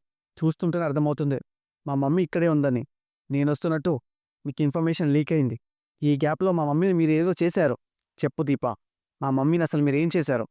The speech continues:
మా మమ్మీ ఎక్కడుంది?" అదే టైంలో సుమిత్ర అయితే గుడిలో కనిపిస్తూ ఉంటుంది. గుడికెళ్ళి ప్రదక్షిణలు అయితే చేస్తూ ఉంటుంది.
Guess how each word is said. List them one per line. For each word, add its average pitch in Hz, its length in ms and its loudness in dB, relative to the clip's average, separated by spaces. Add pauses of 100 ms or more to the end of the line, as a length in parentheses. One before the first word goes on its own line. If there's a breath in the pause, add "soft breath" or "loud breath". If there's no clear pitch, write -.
(400)
మా 151 120 -2
మమ్మీ 151 280 2 (100)
ఎక్కడుంది?" 190 440 0 (460)
అదే 139 200 0
టైంలో 139 260 0
సుమిత్ర 139 400 -2
అయితే 135 200 0
గుడిలో 139 280 2
కనిపిస్తూ 135 420 -2
ఉంటుంది. 123 300 0 (400)
గుడికెళ్ళి 139 540 2 (240)
ప్రదక్షిణలు 139 460 -2
అయితే 135 140 -4
చేస్తూ 143 300 -2
ఉంటుంది. 127 340 0